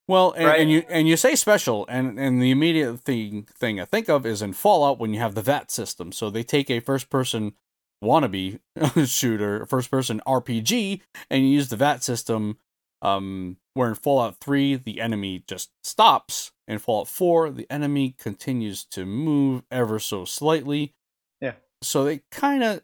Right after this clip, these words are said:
Speaker 1: kinda do that a little bit in, in, in the Fallout games.
Speaker 2: Yeah, it's, uh,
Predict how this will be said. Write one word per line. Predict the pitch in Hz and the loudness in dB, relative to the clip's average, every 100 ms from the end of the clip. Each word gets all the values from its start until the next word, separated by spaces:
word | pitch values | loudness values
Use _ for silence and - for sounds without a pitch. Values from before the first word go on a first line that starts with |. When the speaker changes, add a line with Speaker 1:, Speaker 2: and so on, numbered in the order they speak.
| _ | _
Speaker 1:
kinda | - 175 151 | -4 -2 0
do | 139 131 | 0 2
that | 117 113 | 2 0
a | |
little | 113 120 123 | -2 0 0
bit | 110 104 | 0 -4
in, | 107 101 98 95 95 _ _ | -4 -6 -6 -8 -10 _ _
in, | 110 101 - - | -10 -10 -10 -10
in | 117 | -6
the | 110 | -4
Fallout | - 107 82 78 | -2 -2 -4 -10
games. | - 55 - - - _ _ _ - - - | -16 -18 -18 -18 -18 _ _ _ -20 -20 -6
Speaker 2:
Yeah, | 226 190 - | 0 0 0
it's, | - 214 - - - | -2 -2 0 -4 0
uh, | 208 190 180 | 2 4 2